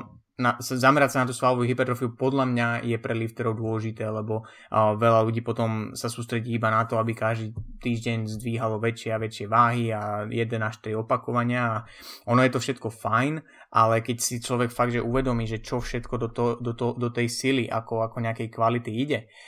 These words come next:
a že to nie je len tá technika a že to nie je len tá neuromuskulárna ka-, koordinácia nejakým spôsobom tieto, tieto veci, ktoré budujeme práve tým, že zdvíhame tie ťažké váhy,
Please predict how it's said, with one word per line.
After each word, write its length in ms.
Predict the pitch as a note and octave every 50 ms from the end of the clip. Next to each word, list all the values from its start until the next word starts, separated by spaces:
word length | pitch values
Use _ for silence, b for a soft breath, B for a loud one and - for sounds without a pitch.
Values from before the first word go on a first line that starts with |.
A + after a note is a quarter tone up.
| b b -
a 80 | A#2
že 80 | A#2 A#2+
to 160 | A#2 B2 A#2
nie 160 | A#2 B2 B2+
je 80 | A#2+ G#2+
len 240 | G#2+ A2 A2+ A#2 A#2
tá 160 | A2+ A2 -
technika 560 | A2 A2 - - C3 C3 B2+ D#3 D3+ C#3 A#2+
a 40 | A2+ A#2
že 80 | A#2
to 80 | - A#2
nie 160 | A2+ A#2+ B2
je 100 | B2 A#2 A2+
len 80 | A#2 A#2
tá 160 | A#2 A2+ A2
neuromuskulárna 880 | A2 A2 A2+ A2+ A2+ A2+ A2+ A2+ A2 - - A#2 A2+ A2 A2 A2 G#2+ A2
ka-, 160 | - - - - - - - - -
koordinácia 1200 | - - A#2 A#2 A#2 A2+ A#2 A2 A2 A2 A2 A2 - - A#2+ A2+ A2+ A2+ A2+ A2 G#2+ G#2+ G#2 G#2+ - _ _ _ - - - - - - _ _ _ _ C#3
nejakým 320 | B2+ A#2+ A#2 - A#2 A2+
spôsobom 560 | A#2 - A#2+ A2+ A2+ C3 A2+ A#2 A#2 A2+ A2+ b b b b b b b -
tieto, 320 | B2 A#2+ A#2 B2+ B2 - -
tieto 240 | - A#2+ A#2+ A#2+
veci, 400 | G#2+ G#2+ A#2 C3 C3 - - A2+
ktoré 320 | A2+ A2+ - A#2+ A2+ A#2 A2
budujeme 400 | A#2 B2+ A#2+ B2+ B2 A#2+ A#2 A2+
práve 320 | A#2 A#2 A#2 A#2+ A#2 A#2
tým, 160 | A#2 B2 A#2+
že 160 | A2+ A2 G#2 A2
zdvíhame 400 | A2+ A#2 A2+ A#2 B2 A#2+ B2 B2
tie 160 | B2 C3 B2
ťažké 320 | C3+ C3 B2+ - - C3+
váhy, 240 | C#3 C#3 C3+ D3+